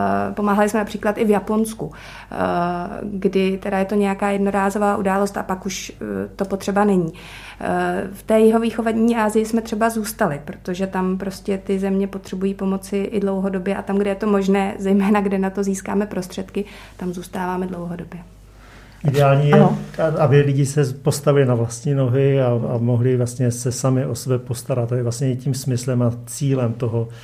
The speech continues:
Speaker 2: aby ta pomoc nemusela být jako kontinuálně do nekonečna, ale aby lidi se dokázali uživit a, a, a mohli fungovat sami jako,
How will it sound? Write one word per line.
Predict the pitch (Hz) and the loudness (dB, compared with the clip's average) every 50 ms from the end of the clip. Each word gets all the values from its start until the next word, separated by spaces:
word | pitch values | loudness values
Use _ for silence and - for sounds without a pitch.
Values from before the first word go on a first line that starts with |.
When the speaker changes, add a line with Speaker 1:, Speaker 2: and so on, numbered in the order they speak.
| - - - - - - | -20 -20 -20 -18 -10 -6
Speaker 2:
aby | 113 113 120 113 | -2 0 0 0
ta | 117 123 113 | 0 -2 -4
pomoc | - - 120 117 120 107 | -2 0 0 0 2 2
nemusela | 117 117 113 113 - 123 113 | 2 2 2 0 0 -2 0
být | 117 123 120 - - 127 | 0 0 -2 -2 -4 -6
jako | 117 120 - 123 | -6 -4 -6 -10
kontinuálně | 120 - 127 117 113 - 135 127 123 120 120 120 120 117 120 120 120 113 113 | -8 -4 -2 -2 -2 0 0 0 2 2 4 4 4 4 4 2 2 0 -2
do | 107 113 117 | -4 -4 -4
nekonečna, | 113 113 - - 127 120 120 120 117 - 127 117 117 | -4 -4 -4 -2 0 0 0 -2 -4 -4 -4 -2 -2
ale | 113 113 113 | -2 -2 -2
aby | 107 117 110 104 - - | -4 -4 -6 -6 -8 -10
lidi | - 120 113 117 117 110 110 - - - - - | -8 -6 -2 -2 -2 -2 -4 -8 -18 -20 -20 -20
se | - - 131 | -12 -8 -6
dokázali | 120 120 127 123 113 107 120 113 110 131 | -6 -2 0 -2 0 0 0 0 -2 -2
uživit | - 139 120 110 127 131 117 127 123 120 120 120 | -2 -2 0 0 0 2 4 4 4 4 2 0
a, | 117 110 | -2 -2
a, | 110 113 113 - - 117 110 110 110 107 113 - | -2 -2 -2 -4 -4 -4 -4 -4 -4 -4 -6 -6
a | 123 | -6
mohli | 113 110 117 113 117 107 | -4 -4 -2 -2 -2 -4
fungovat | 101 - - 123 117 117 113 113 - | -4 -8 -8 -6 -4 -4 -4 -6 -6
sami | - - 127 113 113 | -6 -4 -2 -2 -2
jako, | 110 110 - 120 | -4 -4 -8 -8